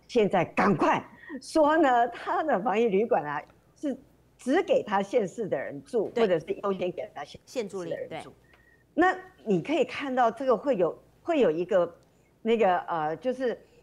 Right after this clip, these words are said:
Speaker 1: 滚雪球的效应，因为越是有县市开始这样做，其他县市也紧张起来，大家通通呢都画地自限。
Speaker 2: 对。
Speaker 1: 所以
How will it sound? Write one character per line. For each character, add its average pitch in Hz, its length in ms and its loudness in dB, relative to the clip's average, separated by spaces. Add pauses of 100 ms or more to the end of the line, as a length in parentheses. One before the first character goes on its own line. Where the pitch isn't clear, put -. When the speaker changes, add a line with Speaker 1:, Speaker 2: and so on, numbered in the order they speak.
Speaker 1:
滚 262 180 4
雪 202 200 -4
球 147 120 -8
的 151 140 -6
效 196 220 2
应， 190 180 0
因 311 100 0
为 330 280 2
越 320 240 4
是 269 220 -4
有 170 120 2
县 247 240 2
市 214 100 0
开 240 160 -4
始 175 120 -4
这 196 100 -2
样 180 100 0
做， 196 120 -4
其 190 160 -8
他 226 100 2
县 226 180 -8
市 214 180 -14
也 180 140 4
紧 202 320 -10
张 160 200 -2
起 - 180 -16
来， 80 220 -8 (560)
大 311 160 2
家 330 180 0
通 330 320 2
通 320 220 2
呢 226 120 4
都 233 140 0
画 247 180 0
地 214 200 -4
自 196 200 -6
限。 160 240 -2 (320)
Speaker 2:
对。 180 140 -12
Speaker 1:
所 403 140 0
以 381 40 4